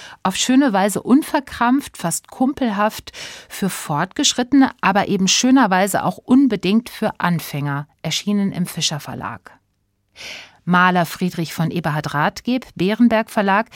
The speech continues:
ist das komplexeste. Ein Buch, für das Landschaft nicht nur etwas mit Gebirgen und Gewächsen zu tun hat, sondern auch mit deutscher Geistesgeschichte. Kant und Romantik und Einzelgänger Friedrich mittendrin.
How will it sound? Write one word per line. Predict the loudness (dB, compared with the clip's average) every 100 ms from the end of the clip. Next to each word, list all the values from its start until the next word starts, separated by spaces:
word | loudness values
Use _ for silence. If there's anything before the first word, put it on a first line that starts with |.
| -18 -18 _
ist | -4 0
das | 0 0 -2 -4
komplexeste. | 0 -2 0 -4 -2 -2 -2 0 0 0 -10 -14 -4
Ein | 0 2
Buch, | 0 -2 -10 -14
für | -6
das | -2 -2
Landschaft | 2 2 2 2 -2 -2 0
nicht | 2 2 0
nur | -2 0
etwas | -4 -4 -4 -2
mit | -2 -2
Gebirgen | -8 -2 -2 0 -2
und | -4 -6
Gewächsen | -4 -4 -6 -2 -2
zu | -2 -8
tun | -6 0 2
hat, | 2 -2 -6 -20 -20
sondern | -2 2 2
auch | 0 -4 -2
mit | -4 -2
deutscher | -4 -2 -4 -4
Geistesgeschichte. | -4 -2 -2 -6 -8 -8 -6 -6 -6 -8 -10 -10 -12 -20 -20 -20 _ _ -6
Kant | -2 0 -2
und | -6 -4
Romantik | -2 0 0 0 -4 -4
und | -4 -4 -4 _ _
Einzelgänger | -4 -2 -2 -2 -2 -2 -2
Friedrich | -6 -6 -4 -4 -4
mittendrin. | -4 -2 -4 -4 -6 -4 -6